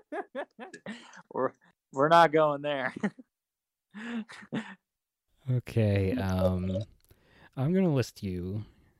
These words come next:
Speaker 2: well, like, these are two terms that I heard in high school.
Speaker 1: Okay.
Speaker 2: Now, what, what, um, I'll, I'll give you the first one, but the second one, I,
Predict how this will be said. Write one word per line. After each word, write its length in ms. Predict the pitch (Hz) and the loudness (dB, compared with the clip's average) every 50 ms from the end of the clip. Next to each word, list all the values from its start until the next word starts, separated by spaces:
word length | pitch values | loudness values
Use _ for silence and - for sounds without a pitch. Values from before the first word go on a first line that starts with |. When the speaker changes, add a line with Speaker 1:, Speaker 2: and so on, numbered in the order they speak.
| _ _ _ | _ _ _
Speaker 2:
well, 300 | 202 - 120 104 82 90 | -8 -4 -4 -4 -4 -4
like, 260 | 104 110 110 90 - _ _ _ - - - _ _ _ _ _ | -4 -4 -4 -6 -8 _ _ _ -20 -20 -20 _ _ _ _ _
these 300 | - 123 120 160 196 190 | -6 -2 0 0 4 4
are 180 | 196 185 165 151 | 4 4 4 4
two 280 | 139 - 131 123 113 107 | 2 4 4 4 4 2
terms 640 | - - 101 95 87 82 82 85 90 - - - - - _ _ | 0 -2 -2 -2 -2 -2 -6 -8 -10 -10 -12 -14 -16 -20 _ _
that 120 | - 95 92 | -2 0 0
I 100 | 98 110 | 2 2
heard 240 | 107 113 107 104 95 | 2 2 2 2 0
in 120 | 78 87 | -2 -6
high 200 | 98 98 98 95 | -6 -4 -4 -4
school. 420 | 90 - - - - - 62 62 - - - - - _ _ _ _ _ _ _ _ _ _ _ _ _ _ _ 127 | -6 -8 -10 -12 -14 -12 -14 -14 -16 -18 -20 -20 -20 _ _ _ _ _ _ _ _ _ _ _ _ _ _ _ 2
Speaker 1:
Okay. 260 | 127 117 - 107 92 - | 2 2 2 0 0 2
Speaker 2:
Now, 240 | 120 113 113 113 110 | 4 4 6 6 6
what, 240 | 113 110 107 117 - - - - - - _ _ _ _ _ _ _ _ _ _ _ _ _ _ | 6 6 4 4 0 -6 -16 -20 -20 -20 _ _ _ _ _ _ _ _ _ _ _ _ _ _
what, 300 | - 117 110 110 110 - - _ _ _ _ _ _ _ _ _ _ _ _ _ _ _ _ _ | 4 4 6 6 4 0 -4 _ _ _ _ _ _ _ _ _ _ _ _ _ _ _ _ _
um, 640 | - 120 110 101 95 92 92 90 87 85 82 80 92 - - - _ _ _ _ _ _ _ _ _ _ _ _ _ _ _ _ _ | -2 0 0 2 0 0 -2 -2 -4 -6 -8 -10 -12 -16 -18 -20 _ _ _ _ _ _ _ _ _ _ _ _ _ _ _ _ _
I'll, 140 | - 110 - - | -12 -12 -12 -10
I'll 140 | - 110 120 | -8 -8 -2
give 160 | - - 147 | 0 2 4
you 80 | 147 143 | 4 4
the 60 | 107 - | 2 2
first 220 | - 101 87 98 | 0 -2 -2 -2
one, 140 | 104 90 92 | -2 -2 -2
but 160 | 95 - - | -4 -4 -4
the 40 | - | -6
second 420 | - - - 160 185 - 190 156 117 | -8 -2 2 2 4 4 4 4 6
one, 420 | 107 98 95 92 90 90 95 101 - - _ _ _ _ _ _ _ _ _ _ _ _ _ _ _ _ _ _ _ _ | 6 6 6 6 6 4 2 0 -2 -6 _ _ _ _ _ _ _ _ _ _ _ _ _ _ _ _ _ _ _ _
I, 340 | - - 135 147 165 170 - | -2 2 4 4 6 4 2